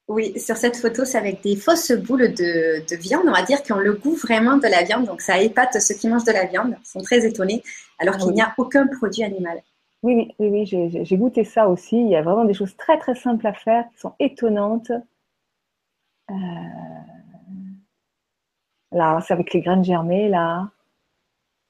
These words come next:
Speaker 2: Des tagliatelles de carottes à l'orange. <laughs> C'est beau, hein, c'est plein de couleurs. Bon, et puis là, il y a un petit,
Speaker 1: C'est une
Speaker 2: euh, un
Speaker 1: vidéo.
Speaker 2: petit film. Ok,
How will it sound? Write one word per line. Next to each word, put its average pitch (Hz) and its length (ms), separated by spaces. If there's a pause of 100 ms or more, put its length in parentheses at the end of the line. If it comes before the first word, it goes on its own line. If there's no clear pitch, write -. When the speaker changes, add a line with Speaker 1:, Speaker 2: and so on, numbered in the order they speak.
(260)
Speaker 2:
Des 170 120 (380)
tagliatelles 220 520
de 190 60
carottes 208 400
à 196 60
l'orange. 185 680
<laughs> - 40 (2250)
C'est 196 120
beau, 277 200
hein, 202 140
c'est 202 80
plein 233 140
de 233 100
couleurs. 196 340 (840)
Bon, - 200
et 214 40
puis - 140
là, 175 120
il 185 60
y 170 60
a 160 80
un 180 240
petit, - 320
Speaker 1:
C'est 202 80
une 202 120
Speaker 2:
euh, 202 40
un 202 40
Speaker 1:
vidéo. 180 280
Speaker 2:
petit 180 180
film. 190 440 (280)
Ok, 185 180